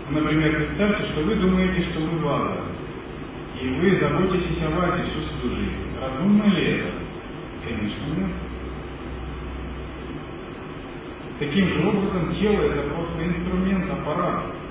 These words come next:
как автомобиль. Об автомобиле надо заботиться, но тот, кто считает себя автомобилем, этот человек, у него могут быть большие трудности.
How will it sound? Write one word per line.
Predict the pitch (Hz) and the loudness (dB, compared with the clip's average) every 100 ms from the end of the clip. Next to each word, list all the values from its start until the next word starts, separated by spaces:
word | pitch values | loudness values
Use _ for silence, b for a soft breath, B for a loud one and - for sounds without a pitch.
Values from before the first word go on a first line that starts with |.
| - - | -8 -4
как | 190 | -2
автомобиль. | 196 - 185 170 151 - - - - - - - - | -2 0 0 2 2 0 -2 -4 -8 -8 -8 -8 -6
Об | 131 139 | -2 0
автомобиле | 143 156 165 165 214 208 | 0 0 2 2 4 4
надо | 202 202 147 131 | 4 4 2 0
заботиться, | 123 120 107 - - - - - - - - | 0 0 0 -2 -4 -6 -6 -8 -10 -8 -4
но | 143 139 | 0 0
тот, | 170 170 | 0 -2
кто | 160 | -2
считает | 151 151 170 160 139 147 | 0 0 2 2 2 2
себя | 143 143 143 | 0 0 0
автомобилем, | 143 143 143 196 196 123 - - - - - - - 139 | 0 0 0 2 2 2 -2 -4 -8 -10 -10 -8 -8 -6
этот | 135 147 | -4 -4
человек, | - 143 135 - - - - - - - - - - - - - | -4 -2 0 0 -2 -4 -8 -10 -10 -10 -10 -10 -10 -10 -10 -6
у | 135 | -4
него | 131 147 156 135 113 113 - - - - - | 0 0 2 2 0 -2 -6 -8 -8 -8 -6
могут | 135 143 147 | -2 -2 0
быть | 151 147 | 0 0
большие | 143 139 143 151 | 0 0 0 0
трудности. | - 180 180 - - | -2 -2 -2 -4 -4